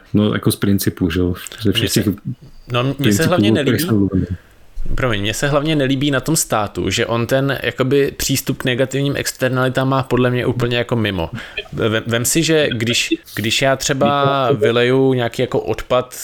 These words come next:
Speaker 2: eh, soused-, jako sousedovi na pozemek, tak přece poškozuju toho souseda, takže bych to měl kompenzovat jemu.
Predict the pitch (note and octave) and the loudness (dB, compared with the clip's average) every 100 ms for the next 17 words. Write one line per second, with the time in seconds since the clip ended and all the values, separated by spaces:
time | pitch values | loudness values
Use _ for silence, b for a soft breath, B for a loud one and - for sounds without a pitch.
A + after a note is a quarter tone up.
0 | - A2 - F#2 G2+ - A2+ - - A2 | -6 -4 -2 -2 -2 0 0 -2 -4 -2
1 | A#2 - A#2+ B2 A2+ C3 A2 A2 G2+ F#2+ | -2 0 0 0 0 0 0 -2 -2 0
2 | G#2 - - - - B2+ B2 B B - | -2 -4 -8 -6 -2 0 0 B B -6
3 | A2+ - B2 C3+ B2+ D3 D3 C#3 - F3 | -4 -2 0 2 2 2 2 0 2 2
4 | G2 G2+ G#2+ - - A#2 A#2 A#2 A2+ B2 | 2 0 -2 -2 -2 -2 0 0 0 2
5 | B2+ B2+ D#3+ G2 | 0 2 0 -2